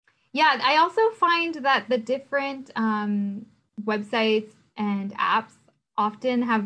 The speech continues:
variations on credit scores. Like my bank, I think it's, like, eight fifty-four, but through Borrowwell, it's only eight ten. So there is discrepancies from, um, platform to platform.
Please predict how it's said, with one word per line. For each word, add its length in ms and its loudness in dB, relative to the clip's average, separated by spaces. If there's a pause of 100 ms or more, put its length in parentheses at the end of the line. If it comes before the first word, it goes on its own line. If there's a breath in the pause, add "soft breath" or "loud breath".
(140)
variations 920 -4
on 200 -2
credit 320 -4
scores. 480 -2
Like 200 -2
my 160 0
bank, 500 -4 (300)
I 40 -4
think 280 -2
it's, 180 -6
like, 160 -2 (220)
eight 260 -2 (540)
fifty-four, 880 -4 (420 soft breath)
but 300 0
through 180 0
Borrowwell, 560 0
it's 160 -8
only 420 -6
eight 200 -4 (280)
ten. 360 -6 (360)
So 120 0
there 240 0
is 380 -4 (100)
discrepancies 1120 -8
from, 480 -8 (560)
um, 400 -10 (100)
platform 440 -4
to 100 -16
platform. 800 -8